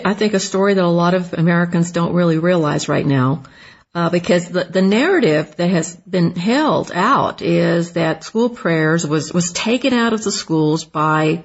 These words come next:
atheists and humanists and agnostics. And that is the story that I think still remains. Why is that, do you think? Why is it that we still, um,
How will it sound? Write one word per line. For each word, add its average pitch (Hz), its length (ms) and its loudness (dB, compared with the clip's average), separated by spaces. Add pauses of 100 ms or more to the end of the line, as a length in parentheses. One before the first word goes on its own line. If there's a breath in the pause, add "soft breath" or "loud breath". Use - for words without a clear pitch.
(520 soft breath)
atheists 170 680 0
and 156 260 2
humanists 160 800 0
and 151 280 0 (360 loud breath)
agnostics. 185 960 -2 (440 loud breath)
And 170 420 0
that 220 160 2
is 269 140 0
the 185 100 -2
story 175 460 0
that 160 100 0
I 165 100 0
think 170 180 2
still 165 280 -2
remains. 175 440 2
Why 214 220 0
is 208 300 0
that, 135 260 -2
do 139 80 -2
you 131 140 2
think? 120 320 -2
Why 175 200 0
is 254 140 0
it 202 120 -4
that 170 140 0
we 165 120 0
still, 180 520 0 (360 loud breath)
um, 165 640 0